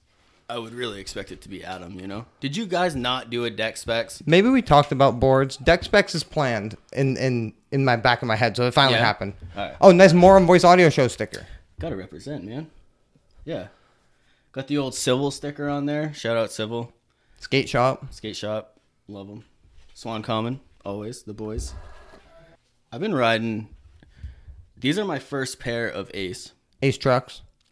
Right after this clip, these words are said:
Speaker 2: What are those? The size nine Ace trucks?
Speaker 1: Sixty-sixes. Right?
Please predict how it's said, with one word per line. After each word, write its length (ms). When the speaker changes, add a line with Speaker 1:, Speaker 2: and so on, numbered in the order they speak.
Speaker 2:
What 100
are 80
those? 200
The 60
size 300
nine 320
Ace 200
trucks? 400
Speaker 1:
Sixty-sixes. 840
Right? 260